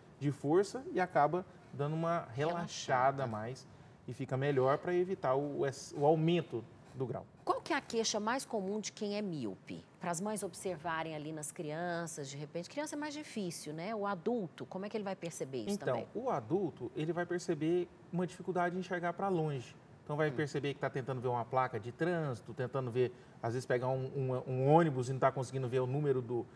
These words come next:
Speaker 1: da linha do ônibus, ou seja, alguma dificuldade pra longe.
Speaker 2: Fica perigoso até pra dirigir.
Speaker 1: Claro. Então, pessoas que têm miopia realmente têm que tomar muito cuidado e precisa usar o óculos pra proteção dela que tá dirigindo, pra quem tá do seu lado, né? E
Speaker 2: Uhum.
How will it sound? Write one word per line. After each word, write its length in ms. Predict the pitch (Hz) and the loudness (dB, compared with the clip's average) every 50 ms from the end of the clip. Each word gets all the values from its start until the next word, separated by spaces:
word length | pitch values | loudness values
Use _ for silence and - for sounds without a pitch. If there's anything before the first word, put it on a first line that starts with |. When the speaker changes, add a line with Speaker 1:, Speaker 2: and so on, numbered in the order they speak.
| - - - - - | -20 -20 -20 -10 -2
Speaker 1:
da 140 | 110 120 | 0 2
linha 200 | 120 123 127 127 | 2 2 0 0
do 100 | 127 131 | 0 2
ônibus, 220 | 147 170 180 160 214 | 2 2 2 0 -4
ou 60 | 254 | -2
seja, 220 | - 190 147 120 | 0 0 2 2
alguma 220 | 123 127 160 208 226 | 2 0 0 -2 -2
dificuldade 460 | 202 - 214 - 196 208 208 196 - | -4 -4 -8 -2 2 2 2 2 0
pra 180 | - 240 247 247 | 0 0 2 2
longe. 380 | 220 170 135 117 110 98 - | 2 2 0 0 -2 -6 -6
Speaker 2:
Fica 180 | - 170 - 185 | -6 -6 -6 -2
perigoso 380 | - 214 202 185 180 196 202 | 0 0 0 2 0 -2 -2
até 100 | 190 202 | -4 -6
pra 140 | 220 - 262 | -4 -4 -4
dirigir. 500 | 247 262 285 320 320 233 165 139 117 95 - - - - - - - | -2 -2 -4 -4 -4 -4 -4 -4 -4 -6 -8 -14 -20 -20 -20 -14 -4
Speaker 1:
Claro. 560 | - 127 127 123 135 147 120 135 160 175 180 170 - | 0 2 2 4 4 4 4 6 4 4 0 0 -6
Então, 280 | 135 131 110 143 143 143 | -8 -4 -2 -2 -2 0
pessoas 380 | - 156 147 - 190 196 190 | 0 -2 0 2 2 2 2
que 80 | - 175 | 0 -2
têm 160 | - 160 147 | -2 -2 0
miopia 360 | 139 123 117 - 139 165 165 | 0 -2 -2 -2 0 0 2
realmente 400 | 151 143 160 160 151 151 156 156 | 2 2 0 0 0 -2 -4 -4
têm 120 | - 165 151 | -6 -8 -6
que 60 | - | -2
tomar 200 | 160 143 147 143 | -2 0 0 0
muito 260 | 139 139 - 208 - | 0 0 -2 -2 -2
cuidado 360 | - 151 127 123 143 - 180 | -2 2 4 4 4 4 2
e 100 | 214 233 - - - - - - | -4 -10 -12 -16 -20 -16 -6 0
precisa 380 | 190 190 165 - - 240 254 | 2 2 2 2 -2 -2 0
usar 140 | 220 175 156 | 4 6 6
o 100 | 135 131 | 8 8
óculos 260 | 151 190 208 196 - | 8 6 6 4 2
pra 140 | - 233 233 | 0 2 2
proteção 480 | - 262 - 226 202 - - 160 147 139 - - - - - - | 2 0 -2 -2 -4 -2 -2 -2 -2 -4 -8 -18 -20 -20 -6 4
dela 320 | 127 131 139 185 214 220 | 6 8 8 10 8 6
que 80 | 190 - | 6 4
tá 80 | - 131 | 0 0
dirigindo, 460 | 123 123 117 107 135 175 214 226 190 | 0 0 -4 -2 -2 0 0 -2 -2
pra 120 | - 147 | -4 -6
quem 160 | 135 - 160 | -4 -4 -4
tá 160 | 147 - 143 131 | 0 2 2 2
do 120 | 113 - | 2 0
seu 140 | - 117 110 | -4 -4 0
lado, 380 | 110 120 151 202 226 202 151 | 2 4 4 4 4 2 0
né? 160 | 135 156 202 247 - - - | 0 -2 -2 -4 -6 -12 -16
E 40 | 151 | -14
Speaker 2:
Uhum. 80 | 143 | -10